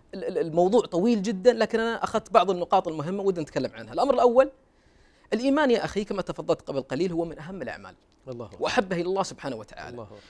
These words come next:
Speaker 1: ولما سئل النبي صلى الله عليه وسلم: "أي الأعمال أحب إلى الله؟" قال: "إيمان بالله ورسوله".
Speaker 2: الله.
Speaker 1: ابتدأ النبي صلى الله عليه وسلم بهذه القضية، قدم على الجهاد، قدم على الصلاة، قدم على بر الوالدين.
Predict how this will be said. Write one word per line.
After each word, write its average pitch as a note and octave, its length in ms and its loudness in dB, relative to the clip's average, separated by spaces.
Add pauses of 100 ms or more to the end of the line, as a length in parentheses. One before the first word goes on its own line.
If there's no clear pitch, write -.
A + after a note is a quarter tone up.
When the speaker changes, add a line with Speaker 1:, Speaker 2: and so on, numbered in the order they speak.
Speaker 1:
ولما E3+ 240 4
سئل D#4+ 240 2
النبي A#3+ 240 6
صلى G3 200 2
الله F#3 320 6
عليه D#3 160 2
وسلم: C#3 360 -4
"أي G4 160 2
الأعمال A#3+ 340 2
أحب D#3 240 -4
إلى C#3+ 100 2
الله؟" C3 240 0 (400)
قال: C3 220 -2
"إيمان B2 560 -10
بالله A2+ 300 -14
ورسوله". - 480 -20 (280)
Speaker 2:
الله. B2 140 2
Speaker 1:
ابتدأ C#4+ 380 2
النبي B3 240 0
صلى A3+ 160 -4
الله G#3+ 100 0
عليه G#3 100 -4
وسلم B3+ 160 0
بهذه A3 200 -4
القضية، D3 480 -4 (840)
قدم G#3 300 4
على G#3+ 140 -2
الجهاد، F3+ 320 -6 (380)
قدم G#3 280 6
على G3+ 140 2
الصلاة، D3+ 360 0 (400)
قدم F#3 260 4
على F3+ 180 0
بر G#3 100 -2
الوالدين. G3 500 0